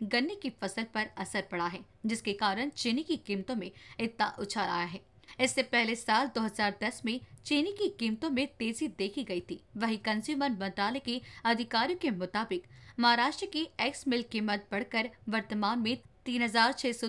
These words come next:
तीस से तीन हजार छह सौ सत्तर रुपए प्रति क्विंटल हो गई है, जो एक अगस्त को तीन हजार पाँच सौ बीस से तीन हजार पाँच सौ पचास रुपए प्रति क्विंटल थी। उत्तर प्रदेश में भी एक महीने में लगभग सौ रुपए प्रति क्विंटल की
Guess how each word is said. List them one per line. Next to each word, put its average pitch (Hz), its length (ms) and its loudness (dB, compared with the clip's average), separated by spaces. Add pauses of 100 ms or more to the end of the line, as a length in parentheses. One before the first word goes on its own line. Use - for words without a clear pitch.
(120)
तीस 277 180 -2
से 277 200 2 (100)
तीन 240 180 2
हजार 233 260 2
छह 233 160 -4
सौ 233 180 -2
सत्तर 226 400 -2
रुपए 202 300 -2 (140)
प्रति 240 240 2
क्विंटल 214 400 -4
हो 185 100 -2
गई 180 160 -4
है, 190 180 -8 (300)
जो 240 160 2
एक 220 260 -2
अगस्त 220 320 -2
को - 140 -6 (160)
तीन 247 120 2
हजार 233 360 0
पाँच 214 140 4
सौ 208 180 -4
बीस 226 280 -4
से 247 140 -2 (100)
तीन 226 140 2
हजार 208 320 -2
पाँच 240 160 4
सौ - 240 -4
पचास 214 400 -2
रुपए 220 260 -4 (280)
प्रति 247 240 2
क्विंटल 202 420 -2
थी। - 180 -10 (320)
उत्तर 269 240 6
प्रदेश 262 420 0
में 349 120 2
भी 339 160 0 (200)
एक 285 240 2
महीने 240 280 2
में 311 160 2
लगभग 214 500 -2 (140)
सौ 285 240 4
रुपए 311 300 0
प्रति 220 300 -4
क्विंटल 220 380 -2
की 302 160 0